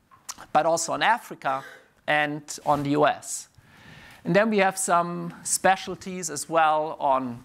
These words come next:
parts of Europe, on Germany, on Eastern Europe, and then with various external research fellows, we cover a lot of other countries and areas of the world. So really, literally,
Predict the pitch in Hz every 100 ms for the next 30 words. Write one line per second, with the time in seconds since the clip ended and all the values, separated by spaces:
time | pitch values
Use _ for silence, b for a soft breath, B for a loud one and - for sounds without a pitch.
0 | - - 160 151 - - 269 269 220 -
1 | - 131 185 196 208 196 160 196 185 -
2 | 180 247 247 208 208 - 175 175 175 180
3 | 190 196 - B B B B B - 160
4 | 185 175 165 196 202 185 170 170 - 214
5 | 202 190 170 196 202 190 160 - 226 226
6 | 180 156 165 - 165 - 170 160 160 -
7 | 190 226 165 - 180 160 - 190 185 -
8 | 170 156 139 160 151 143 139 - 117 98
9 | - - 170 175 - - 175 269 208 185
10 | 196 202 - 170 165 233